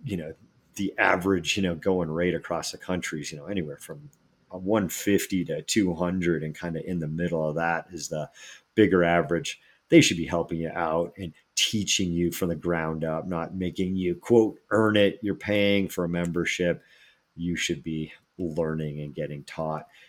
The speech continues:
in every class. So a little bit on sparring, guys. I'm sure I could go on from here, but I've got a busy day. Thanks for tuning in. I will talk to you guys soon. And, uh, you got any requests on things and subjects you want me to talk about?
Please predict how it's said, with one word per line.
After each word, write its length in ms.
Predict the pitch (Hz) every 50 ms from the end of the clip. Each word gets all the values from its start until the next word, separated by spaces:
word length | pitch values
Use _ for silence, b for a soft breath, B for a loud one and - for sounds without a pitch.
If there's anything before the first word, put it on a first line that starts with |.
| b b _
in 200 | 98 95 87 - -
every 360 | 104 107 90 80 82 80 78 71
class. 540 | - - 80 76 73 - - - - - - _
So 360 | - - - 131 120 104 87 -
a 60 | b b b b b b b b _ _ _ _ -
little 160 | 98 95 95
bit 160 | 90 107 107
on 180 | 107 107 107 101
sparring, 580 | - - - - 110 110 113 117 120 120 117
guys. 380 | 113 123 117 117 120 120 113 98
I'm 100 | 101 90
sure 220 | - - 107 104
I 80 | 101 95
could 200 | - - 95 90
go 200 | 98 92 90 92
on 160 | 92 98 95
from 160 | - - 95
here, 280 | 82 78 101 101 98 95
but 300 | 78 90 90 87 85 - -
I've 160 | 101 98 85
got 140 | 85 101 92
a 40 | 87
busy 300 | 78 98 95 87 98 95
day. 400 | 87 104 101 101 107 113 117 117
Thanks 400 | 117 - - 107 98 98 95 -
for 140 | - - 95
tuning 420 | - - - 110 104 101 101 98
in. 300 | 101 110 123 151 160 - - _ _
I 240 | 90 90 87 87 90
will 360 | 85 82 80 80 82 82 b b b b b b b b b b _ _ -
talk 280 | - 87 90 87 -
to 80 | - 110
you 60 | 101
guys 340 | 104 104 110 117 120 117 -
soon. 320 | - 120 135 151 113 - - _ _ _ _ _ _ -
And, 340 | 113 101 98 98 98 101 98
uh, 220 | 104 101 101 101 98
you 100 | 101 98
got 160 | 101 117 117
any 120 | 120 123 120
requests 540 | 117 120 117 - - 127 127 131 - - 135
on 240 | 123 120 120 113
things 380 | - 120 117 127 135 127 110 117
and 120 | 117 104
subjects 420 | - 120 117 120 123 131 123 123 -
you 60 | 120
want 140 | 120 120 120
me 60 | 113
to 60 | 110
talk 300 | - - 113 110 113 -
about? 320 | 131 135 139 139 135 -